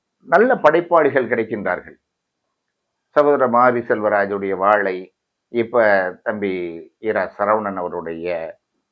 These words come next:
இந்த நந்தன், இப்படி பல்வேறு, அ, இயக்குனர்கள் சமூக அக்கறையுடன், சமூக சிந்தனையுடன் எடுத்துக்கொண்டிருக்கின்ற படங்கள் இன்று மக்களுடைய இல்லங்களை கொள்ளை கொள்கின்றது.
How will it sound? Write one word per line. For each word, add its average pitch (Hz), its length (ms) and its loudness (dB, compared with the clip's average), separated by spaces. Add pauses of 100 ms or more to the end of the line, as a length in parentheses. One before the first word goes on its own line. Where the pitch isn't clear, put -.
இந்த 98 340 -6
நந்தன், 92 580 -6 (520)
இப்படி 123 680 -4
பல்வேறு, 190 880 2 (200)
அ, 139 40 4
இயக்குனர்கள் 147 1120 2 (240)
சமூக 190 520 0
அக்கறையுடன், 151 720 0
சமூக 156 380 -6 (120)
சிந்தனையுடன் 156 800 -2 (440)
எடுத்துக்கொண்டிருக்கின்ற 120 960 -4
படங்கள் 135 600 -4 (360)
இன்று 127 260 -4
மக்களுடைய 143 680 -2
இல்லங்களை 151 680 -2
கொள்ளை 160 360 -2
கொள்கின்றது. 92 460 -12